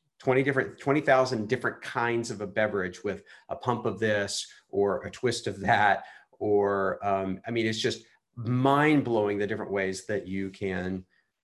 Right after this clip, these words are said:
order a beverage. You go back a couple of generations to, you know, a grandparent and said, "Hey, would you like to have a cup of coffee?"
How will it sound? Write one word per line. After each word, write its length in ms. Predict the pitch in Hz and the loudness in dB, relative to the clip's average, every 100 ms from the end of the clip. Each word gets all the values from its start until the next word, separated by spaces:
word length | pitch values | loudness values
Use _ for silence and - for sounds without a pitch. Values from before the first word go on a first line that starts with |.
| - | -10
order 380 | 95 107 104 98 | -4 -2 -2 -2
a 60 | |
beverage. 520 | 95 131 - - - - | 2 2 0 -8 -10 -6
You 80 | 127 | 2
go 120 | 131 | 4
back 320 | 123 123 123 | 6 4 2
a 40 | |
couple 320 | 104 120 113 107 | -2 -2 0 -2
of 80 | |
generations 840 | 98 110 107 113 131 - 104 95 - | -2 -2 2 2 2 0 -4 -4 -8
to, 600 | - 104 98 92 92 - | -4 -2 -2 -2 -4 -8
you 120 | 110 | -6
know, 220 | 98 95 92 | -4 -4 -8
a 40 | 95 | -6
grandparent 640 | 113 110 107 107 101 98 | -2 -2 -4 -4 -4 -4
and 80 | 95 | -6
said, 240 | - 98 | -6 -4
"Hey, 120 | 107 | -2
would 160 | 104 98 | -4 -4
you 80 | 104 | -8
like 100 | 101 | -8
to 60 | |
have 100 | 101 | -12
a 60 | 98 | -12
cup 200 | - 98 | -10 -10
of 60 | - | -2
coffee?" 560 | 123 127 185 196 190 | 2 4 2 -4 -6